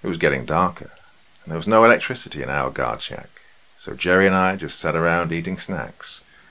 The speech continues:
while Jerry bugged me about <laughs> when I was gonna get up with that exotic dancer at Tiger Island in Junction City. At nine P M, Rob had completed his shift, and I got up to begin my second guard rotation.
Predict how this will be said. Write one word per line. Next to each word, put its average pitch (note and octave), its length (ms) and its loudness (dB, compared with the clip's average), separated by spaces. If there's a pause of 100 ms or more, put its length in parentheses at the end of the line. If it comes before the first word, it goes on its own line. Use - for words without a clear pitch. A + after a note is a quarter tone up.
(280)
while F2 160 -6
Jerry F#2+ 300 4
bugged G2 240 4
me G2+ 80 2
about G2+ 340 2
<laughs> - 180 -14
when G#2 120 -8
I - 340 -8
was - 160 -8
gonna A#1 240 -10
get C2+ 220 -6
up - 160 -10
with C#2+ 160 -12
that A#1 160 -4
exotic - 480 -10
dancer - 400 -8
at - 140 -12
Tiger C2+ 360 -4
Island - 380 -6
in A1 100 -12
Junction - 440 -12
City. - 320 -16 (1400)
At - 60 -14
nine F#2+ 260 2
P G#2 140 -2
M, G2+ 260 0 (460)
Rob B2 200 0
had A#2+ 120 -4
completed A2+ 400 -2
his F2 180 -4
shift, - 560 -10 (500)
and A2 100 -2
I A2 80 4
got A2+ 140 4
up - 160 6
to G#2+ 60 -10
begin A2 240 0
my G#2+ 160 0
second G2 440 -6
guard B1 240 -6
rotation. - 500 -16